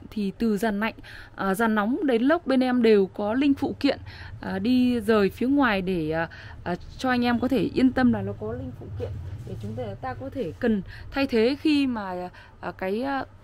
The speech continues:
hệ thống của chúng ta gặp trục trặc một vấn đề gì đó.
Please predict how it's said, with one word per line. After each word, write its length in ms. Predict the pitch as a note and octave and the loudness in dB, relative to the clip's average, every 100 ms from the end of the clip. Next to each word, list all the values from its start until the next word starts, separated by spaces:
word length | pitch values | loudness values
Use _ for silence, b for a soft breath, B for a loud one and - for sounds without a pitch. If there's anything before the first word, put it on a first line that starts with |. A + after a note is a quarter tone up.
| - - - - - - - - - - | -20 -20 -20 -20 -20 -20 -20 -20 -20 -14
hệ 160 | A#3 G3+ | -10 -6
thống 180 | F#3+ | -6
của 120 | A#3+ G#3+ | -2 -4
chúng 200 | F#3+ G#3+ | -4 0
ta 280 | B3 A#3 A3 | 2 2 -2
gặp 100 | G#3+ - | -8 -8
trục 160 | G#3+ | -12
trặc 220 | - G#3 G3+ | -8 -10 -8
một 220 | G3 E3+ | -8 -4
vấn 100 | G3 | -2
đề 140 | C4 | -2
gì 120 | F#3 | -2
đó. 280 | F#3 F3+ B3 | 0 2 0